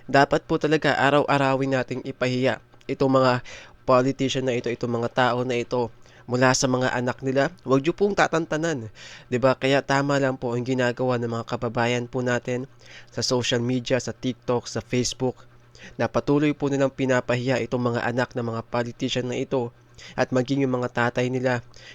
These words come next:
yung mga pamilya, mga magulang nila na sangkot sa mga nakawan.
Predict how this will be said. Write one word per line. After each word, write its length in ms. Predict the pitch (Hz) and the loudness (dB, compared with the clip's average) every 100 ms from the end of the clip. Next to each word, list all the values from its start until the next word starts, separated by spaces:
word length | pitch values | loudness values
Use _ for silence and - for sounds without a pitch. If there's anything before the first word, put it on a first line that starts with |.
| - | -2
yung 240 | 127 127 | 0 2
mga 80 | 120 - | 0 0
pamilya, 480 | 117 123 131 135 131 | -2 0 0 2 2
mga 240 | 117 110 | 0 -4
magulang 560 | 113 113 135 135 131 135 | -4 -2 0 2 0 0
nila 240 | 135 127 | 0 -2
na 80 | 117 | -4
sangkot 480 | 107 113 135 135 - | -6 -4 -2 -2 -2
sa 160 | 123 | -4
mga 240 | 113 117 117 | -2 -2 -2
nakawan. 480 | 113 120 127 127 | 0 2 2 2